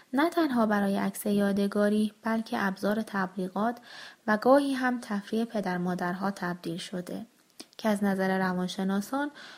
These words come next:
نوعی کودک آزاری نوین محسوب می‌شه. اغلب والدین بدون اینکه از عواقب و پیامدهای روانی انتشار عکس کودکشون تو شبکه‌های مجازی مطلع باشن،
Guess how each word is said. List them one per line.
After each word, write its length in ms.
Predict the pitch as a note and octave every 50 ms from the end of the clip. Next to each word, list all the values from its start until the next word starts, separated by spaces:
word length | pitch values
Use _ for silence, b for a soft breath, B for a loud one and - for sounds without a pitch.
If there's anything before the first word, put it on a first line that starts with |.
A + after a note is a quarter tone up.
| B B _ D#4+
نوعی 240 | E4 E4+ F4 E4
کودک 420 | D#4+ - - G#3 G3 G3 G3+ - G#3
آزاری 460 | F#3+ F#3 F#3+ F#3 F#3 F3+ F#3+ G3+ G#3+
نوین 360 | G3+ F#3+ F3+ F3+ G3 G3 F3+
محسوب 440 | F3 E3 F3 F3 - - E3 D#3+ E3 -
می‌شه. 380 | F3+ F3 G3 - - E3+ G3+ - _ _ _ _ _ _ _ _ _ _ _ _ B B B B B B B B B _ -
اغلب 520 | C4 C4+ C4+ C#4+ D4+ D#4 D#4 E4 D#4+ C#4
والدین 520 | C4 B3+ A#3+ A#3 A#3 A3 A#3+ B3 B3+ B3+
بدون 280 | B3 B3+ B3 B3+ B3+ B3+
اینکه 340 | B3+ B3 B3 B3+ B3 - B3
از 160 | A#3 A#3 -
عواقب 500 | G3+ G3+ G3+ G3 F#3+ F#3+ F#3+ - G#3 A3
و 60 | A3+
پیامدهای 800 | A3+ - G#3+ G3+ G3 F#3+ F#3 F#3 F#3 F#3 - - G#3 G#3 A3 A3
روانی 540 | G3+ G3 F#3 G3 F#3 F3 F3 F#3 G3 G#3+ A3+
انتشار 600 | A3 G3+ F#3+ - F3+ F3+ - G3 G#3 A3+ A#3 A#3+ B B B B B B - -
عکس 300 | B3 C4 - - - C#4+
کودکشون 720 | C4+ - A3+ G3+ G#3 G#3 G#3 - A#3 A3 - - A3 G#3+
تو 120 | - G#3+
شبکه‌های 640 | G#3 - G3 F#3 F3+ G3 F3+ - F3+ F#3 F#3+ G#3 A3 A3
مجازی 520 | G#3 F#3 F3+ F3 F3+ F3 F3 F3 F3 F3
مطلع 460 | F3+ F3+ F#3 - - G#3 G3+ G#3 G#3+
باشن، 440 | G#3+ G#3+ A3 A3 - C#4 C#4+ D4